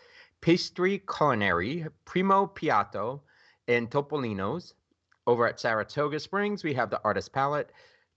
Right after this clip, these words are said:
Culinary and Stewer-, Stewarding, Food Handlers, and Housekeeping Runners.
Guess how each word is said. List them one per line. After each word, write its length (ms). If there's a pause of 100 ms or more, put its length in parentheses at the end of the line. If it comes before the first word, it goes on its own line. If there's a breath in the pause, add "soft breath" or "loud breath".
Culinary 600
and 140
Stewer-, 580
Stewarding, 600 (480)
Food 340
Handlers, 560
and 160
Housekeeping 640
Runners. 480